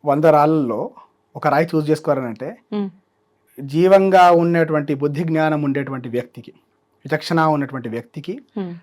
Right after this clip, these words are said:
Speaker 1: ఆ రాయి అంటే పూర్తిగా కదలేనటువంటి స్థితిలో ఉన్నటువంటి రాయి చూస్ చేసుకున్నాం అనుకోండి మనం,
Speaker 2: మ్మ్.
Speaker 1: ఆ ఇన్ఫ్లుయెన్స్ చేసింది అంటే ఏదో పవర్ దాంట్లో ఉన్నట్టు.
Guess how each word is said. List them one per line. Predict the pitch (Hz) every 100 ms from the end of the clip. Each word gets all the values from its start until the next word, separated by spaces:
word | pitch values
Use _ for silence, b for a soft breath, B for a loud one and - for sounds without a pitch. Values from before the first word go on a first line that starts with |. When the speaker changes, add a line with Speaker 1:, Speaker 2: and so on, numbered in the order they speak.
| -
Speaker 1:
ఆ | 135
రాయి | 135 135 180 170 - _ -
అంటే | 147 208 202 185 -
పూర్తిగా | 180 190 190 202 190
కదలేనటువంటి | 165 156 170 180 175 170 160
స్థితిలో | - 175 170
ఉన్నటువంటి | 160 156 160 147
రాయి | 135 151 180 170
చూస్ | 156
చేసుకున్నాం | 151 - 143 131
అనుకోండి | 123 123 113
మనం, | 107 113 _ 220
Speaker 2:
మ్మ్. | 196 170 B B -
Speaker 1:
ఆ | 147
ఇన్ఫ్లుయెన్స్ | 160 170 208 196
చేసింది | 190 185 190 175
అంటే | 170 185
ఏదో | 170 175
పవర్ | 165 151
దాంట్లో | 135 139
ఉన్నట్టు. | 104 -